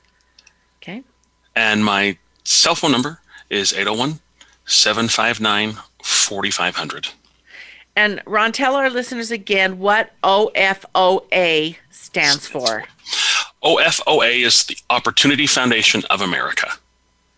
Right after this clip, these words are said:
Speaker 1: I
Speaker 2: So
Speaker 1: love
Speaker 2: that's
Speaker 1: that
Speaker 2: an
Speaker 1: name.
Speaker 2: awful lot to type out, so we shortened it when we did all of our web address and emails to be O F O A.
Speaker 1: So smart. So people
Speaker 2: Yeah.
Speaker 1: understand Opportunity Foundation of America.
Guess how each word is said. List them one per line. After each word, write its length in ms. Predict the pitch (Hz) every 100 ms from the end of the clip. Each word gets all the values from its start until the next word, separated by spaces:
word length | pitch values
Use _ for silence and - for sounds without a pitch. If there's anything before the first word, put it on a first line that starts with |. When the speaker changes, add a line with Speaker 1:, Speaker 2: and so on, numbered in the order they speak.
| _ _ - -
Speaker 1:
I 80 | -
Speaker 2:
So 80 | 180
Speaker 1:
love 80 | 202
Speaker 2:
that's 120 | 208
Speaker 1:
that 140 | 190
Speaker 2:
an 60 | 160
Speaker 1:
name. 180 | 175 151
Speaker 2:
awful 300 | 127 131 127
lot 220 | 117 -
to 100 | 104
type 300 | - 104 104
out, 340 | 107 104 - -
so 180 | - 110
we 140 | 95
shortened 520 | 90 - 127 101 120
it 160 | 117 -
when 180 | 110 104
we 100 | 104
did 160 | 104
all 180 | 101 104
of 100 | 101
our 160 | 95 95
web 220 | 101 101
address 340 | 101 95 -
and 180 | 95 87
emails 560 | - 101 92 92 - -
to 100 | -
be 220 | 95 95 -
O 120 | 98
F 160 | 95 -
O 120 | 82
A. 60 | - - - _ _ _ _
Speaker 1:
So 540 | - - - - 202
smart. 500 | 208 - 185 135 -
So 180 | - 151
people 400 | - - 196 240
Speaker 2:
Yeah. 60 | 233
Speaker 1:
understand 460 | 220 214 208 190
Opportunity 960 | 139 190 208 226 220 - 240 233 220 214
Foundation 720 | 208 214 202 196 202 202 190 160
of 180 | 185
America. 760 | 185 185 185 190 190 - 160 143